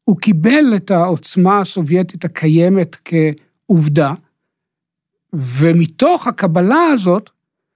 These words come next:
של המערכת העולמית כפי שהיא, הוא פעל להחליש את הסובייטים בכל מקום שהוא יכול היה לעשות את זה. הוא לא, אה, ראה את המאבק בברית המועצות במ-, במושגים של שליחות אידאית, שליחות אידיאולוגית.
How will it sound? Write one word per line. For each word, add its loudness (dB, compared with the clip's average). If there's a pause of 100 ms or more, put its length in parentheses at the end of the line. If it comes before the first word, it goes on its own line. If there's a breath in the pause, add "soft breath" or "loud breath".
(120)
של 0
המערכת 0
העולמית 0
כפי 0
שהיא, 0 (280 loud breath)
הוא 2
פעל -2
להחליש 0
את -6
הסובייטים 0
בכל -2
מקום 0
שהוא -2
יכול 0
היה 0
לעשות -2
את -12
זה. -20 (720)
הוא 4
לא, 2 (200)
אה, -2
ראה 0
את -2
המאבק 0
בברית -2
המועצות -2
במ-, 0
במושגים 0
של -4
שליחות -2
אידאית, 0
שליחות -8
אידיאולוגית. 0